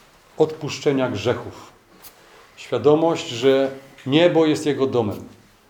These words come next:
że Bóg jest jego Ojcem, że Chrystus jest jego Zbawicielem, że ma pokój z Bogiem, o czym czytamy też w liście do Rzymian.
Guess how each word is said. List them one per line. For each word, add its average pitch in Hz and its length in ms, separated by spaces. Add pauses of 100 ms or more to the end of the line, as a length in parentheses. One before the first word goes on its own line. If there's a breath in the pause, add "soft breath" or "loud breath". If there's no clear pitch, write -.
że 110 180
Bóg 147 280
jest 143 160
jego 127 220
Ojcem, 101 380 (240)
że 110 160
Chrystus 139 520
jest 139 180
jego 117 180
Zbawicielem, 110 580 (920 loud breath)
że 123 180
ma 131 120
pokój 160 440
z 107 120
Bogiem, 104 380 (260)
o 120 60
czym 117 160
czytamy 113 380
też 104 140
w 92 60
liście 104 220
do 98 100
Rzymian. 95 280